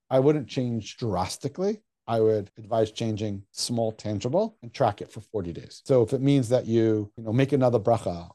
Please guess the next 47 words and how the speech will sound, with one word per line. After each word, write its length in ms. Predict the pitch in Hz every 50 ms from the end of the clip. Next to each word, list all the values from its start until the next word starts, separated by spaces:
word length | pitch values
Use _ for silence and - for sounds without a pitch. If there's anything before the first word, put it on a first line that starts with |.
| _ -
or 380 | 117 113 113 110 107 107 104
you 720 | 98 104 110 113 113 110 110 110 107 107 107 104 107 104 - _
say 180 | - - 156
another 260 | 139 131 131 127 127 120
tehillim, 580 | - 139 117 135 120 107 98 92 92 95 92 -
or 220 | - 123 127 120 117
you 500 | 110 113 117 117 117 113 117 120 117 - - -
pray 200 | 151 143 131 127
in 100 | 123 117
some 220 | - 127 120 120
way, 260 | 117 113 110 104 98
or 220 | 98 - 127 127 123
you, 260 | 120 120 123 117 120 - _
you 100 | - 127
have 140 | 139 135 135
a 60 | 139
conversation 760 | - - 135 131 123 110 - - 120 117 - 127 117 104 95 _ -
with 180 | 107 123 113 -
a 60 | 120
loved 260 | 110 117 123 120 127
one 200 | 110 101 92 92
in 120 | 95 98 95
some 300 | - - 131 120 120 117
way 160 | 117 113 110
differently 680 | 104 - - 147 143 - 165 127 - - 101 95 87 - 110
than 180 | 113 123 123
you 160 | 123 117 117
would 180 | 113 113 127 127
have 280 | 127 113 104 101 - _
prior 240 | 143 131 127 117
to, 240 | 110 - - 127 117
and 140 | 110 107 110
you 80 | 104 101
do 220 | 92 - 123 123
that 200 | 120 123 - -
consistently 600 | - 117 101 - - 120 - - - - 110 104
for 100 | - _ _ -
forty 160 | 127 113 98
days, 160 | 107 95 82
building 320 | 87 120 120 117 120 117
that 120 | 113 - -
muscle, 440 | 113 107 98 - 95 90 90 92 _ _ -
training 340 | - 151 143 131 120 110
yourself 440 | 104 101 95 - 110 85 87 - -
in 60 | 98
that 200 | 107 110 107 -
thing. 280 | - 120 107 95 92